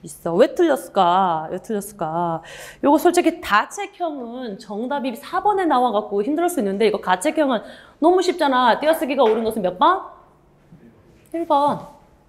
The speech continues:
너무 기초 중에 기초가 나왔어요. 그래서 얼마나 감사한지 몰라, 띄어쓰기가.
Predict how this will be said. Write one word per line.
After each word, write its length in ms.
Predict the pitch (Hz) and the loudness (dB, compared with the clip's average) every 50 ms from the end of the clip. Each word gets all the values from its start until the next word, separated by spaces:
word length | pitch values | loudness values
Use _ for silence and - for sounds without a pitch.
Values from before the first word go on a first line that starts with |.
| _ _ - - - - - - - - - _ | _ _ -14 -14 -14 -14 -16 -20 -20 -20 -8 _
너무 360 | 220 277 320 349 381 370 370 | 2 2 4 4 4 2 2
기초 380 | - - 262 277 - 392 415 | -2 -6 -6 -2 2 4 4
중에 240 | - - 370 359 339 | 4 4 4 2 2
기초가 480 | 349 - - 226 - - 415 415 349 330 | 2 -2 -6 -8 -2 2 4 4 6 4
나왔어요. 640 | 226 196 175 190 196 190 - - 202 190 196 202 196 | 2 2 0 0 -2 -2 -4 -6 -4 -4 -4 -4 -6
그래서 180 | - - 226 | -2 2 2
얼마나 400 | 180 185 208 262 311 330 311 277 | 4 4 4 4 2 2 2 2
감사한지 540 | - - 202 208 226 285 285 247 233 208 190 | 0 -2 -2 -2 0 2 2 2 2 0 -2
몰라, 220 | 185 175 180 180 | -4 -4 -4 -4
띄어쓰기가. 840 | 180 180 226 220 226 - 196 165 175 - 175 175 170 170 170 165 | -4 -4 -4 -4 -4 -6 -10 -12 -10 -10 -8 -6 -6 -6 -6 -6